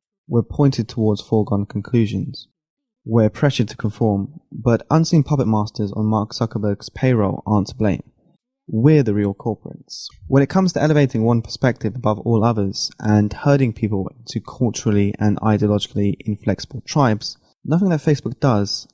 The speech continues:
to us comes close to what we do to ourselves. I'm talking about how we use social media in particular and the internet in general, and how we let them use us. They're not so much agents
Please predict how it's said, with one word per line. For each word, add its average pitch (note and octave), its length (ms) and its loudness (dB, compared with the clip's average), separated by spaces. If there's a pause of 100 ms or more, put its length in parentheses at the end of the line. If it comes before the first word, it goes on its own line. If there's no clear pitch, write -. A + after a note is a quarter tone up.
(120)
to A2+ 120 -2
us A2 220 0
comes - 280 -4
close A2+ 220 -2
to - 80 -14
what G2+ 140 0
we A2 120 2
do G#2 200 0
to G#2 120 -4
ourselves. G#2 560 -4 (960)
I'm C3 340 2
talking F3+ 240 -4
about D3+ 180 0
how C#3 160 2
we B2 100 4
use A#2 220 0
social A2+ 260 0
media G#2+ 220 2
in G2+ 80 -2
particular - 640 -6
and G#2 280 2 (180)
the G2+ 200 -4
internet G#2 400 0
in G#2 100 -2
general, G#2+ 440 -2 (440)
and A2 260 0
how B2+ 200 -4
we C3 120 4
let C#3 260 2
them A2+ 100 0
use A2 280 0
us. - 400 -12 (680)
They're D#3+ 120 0
not F#3 100 0
so E3+ 120 0
much D3 220 2
agents B2+ 400 2